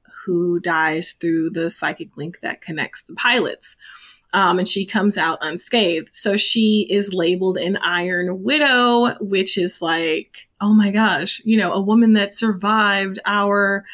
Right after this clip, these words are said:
terrible, uh, piloting system, whatever. And so now, um, they kinda want to kinda keep her in her place. So they pair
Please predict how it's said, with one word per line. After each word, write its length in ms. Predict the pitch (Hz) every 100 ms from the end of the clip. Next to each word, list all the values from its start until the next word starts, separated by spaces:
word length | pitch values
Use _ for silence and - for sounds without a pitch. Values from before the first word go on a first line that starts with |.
| - - -
terrible, 1000 | - 226 220 214 208 208 202 196 196 196 -
uh, 300 | 196 185 185
piloting 880 | - 220 220 208 190 170 170 160 -
system, 400 | - 180 - 151
whatever. 380 | 185 202 - - - 240 - -
And 300 | 202 196 202
so 340 | - 190 175
now, 840 | 180 202 269 226 196 202 214 262 269 - - - - -
um, 540 | 196 180 285 - 202
they 100 | 220
kinda 380 | 233 269 359 427
want 640 | 233 208 208 190 - - - - -
to 600 | - 220 202 196 190 185 -
kinda 220 | 339 370
keep 220 | 269 240
her 100 | 214
in 80 | 208
her 140 | 180
place. 400 | - 170 156 185
So 80 | 170
they 120 | 165
pair 260 | 165 208